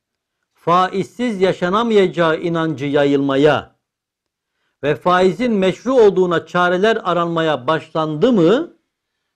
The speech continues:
orada çöküntü ve çözülme baş göstermiş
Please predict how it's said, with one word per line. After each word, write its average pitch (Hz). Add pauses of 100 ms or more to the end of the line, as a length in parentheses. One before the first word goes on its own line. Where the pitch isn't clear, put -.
(120)
orada 175
çöküntü 151
ve 147
çözülme 135
baş 160
göstermiş 214